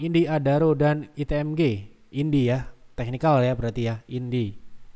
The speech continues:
Kita ambil satu saham ya. Indi saat ini masih mengarah ke, ke atas ya, ke tiga ribu sepuluh itu, level psikologis tiga ribu sampai dengan tiga ribu seratus tiga puluh.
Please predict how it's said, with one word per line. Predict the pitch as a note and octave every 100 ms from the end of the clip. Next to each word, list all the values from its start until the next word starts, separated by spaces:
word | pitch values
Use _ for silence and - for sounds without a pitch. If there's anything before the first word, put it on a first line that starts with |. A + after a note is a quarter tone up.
| - - - - -
Kita | - -
ambil | G2+ G2+
satu | G#2 G#2
saham | G#2 A2 A#2 G#2+
ya. | G#2+ C3+ - - - - - - - - - - _ - - - - - - _ -
Indi | C#3 D3+ F#3
saat | E3+ E3+
ini | F3+ F#3
masih | F3+ F#3
mengarah | F3 F3 F3
ke, | - F#3 - -
ke | - D3+
atas | E3+ C#3+ -
ya, | C#3+
ke | -
tiga | C3+ A#2 A#2
ribu | A2+ A2+ A2+ A2 A2
sepuluh | E3+ - D3 A2+
itu, | G#2+ A2
level | A#2+ A2+ A#2
psikologis | A#2 A#2 A2
tiga | G#2+ A2 G#2+
ribu | G#2+ G#2+ B2 E3 F3+
sampai | A#2+ G#2+
dengan | A2 A#2
tiga | A2+ A2+
ribu | G#2+ A2+ B2+ C#3 C#3 C#3
seratus | A2 G#2+ -
tiga | G#2 G#2
puluh. | - G#2